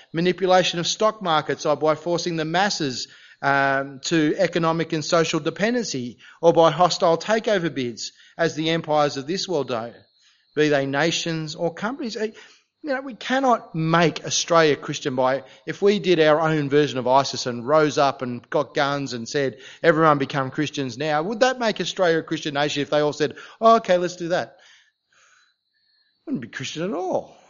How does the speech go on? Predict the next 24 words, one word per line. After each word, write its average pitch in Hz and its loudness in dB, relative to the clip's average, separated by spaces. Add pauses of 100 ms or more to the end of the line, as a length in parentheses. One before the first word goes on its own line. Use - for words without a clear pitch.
(1120)
It 180 0
would 165 0
just 156 -6
be 165 -6
fear. 160 -6 (1080)
Wouldn't 175 -4
it? 392 -14
They, 160 2
they 135 -6
wouldn't 120 -6
care 143 0
any 131 -4
more 139 0
about 123 -4
God 185 0
or 123 -4
Jesus 180 -6
or 123 -6
anything 117 -10
like 120 -10
that. 226 -14
It's, 277 -12 (300)
it, 302 -4
we, 277 -6